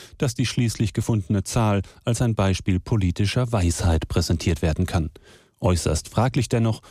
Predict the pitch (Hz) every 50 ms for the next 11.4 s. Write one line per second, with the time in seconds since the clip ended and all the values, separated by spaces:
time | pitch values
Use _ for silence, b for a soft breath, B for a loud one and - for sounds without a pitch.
0 | B B B - 117 - - 117 - - 117 - 110 - - 127 123 117 120 113
1 | 110 107 - 95 - - 113 113 98 - 107 98 - - - - 107 95 92 -
2 | - 117 117 117 117 120 113 113 120 104 107 104 101 107 98 B B B B -
3 | 113 113 - 139 117 - - 104 90 - - - - - 107 107 113 127 123 104
4 | 92 87 - - - - - - 92 92 95 123 113 - - 98 90 - - 90
5 | 82 78 82 80 - 95 98 - - _ _ _ B B B B B B B B
6 | B B - 110 101 98 - 120 117 131 131 127 117 107 98 95 - - 95 -
7 | - - - - 104 101 95 - 101 95 95 92 92 90 87 - - 107 95 85
8 | - - 165 - - - - 131 113 - - - - 120 107 104 98 B B B
9 | B B B B B B B - - 139 131 - 170 160 - - - 131 117 -
10 | 135 135 - - - 117 110 117 120 127 113 - 127 113 - 127 120 123 113 -
11 | 123 117 107 - - 120 113 -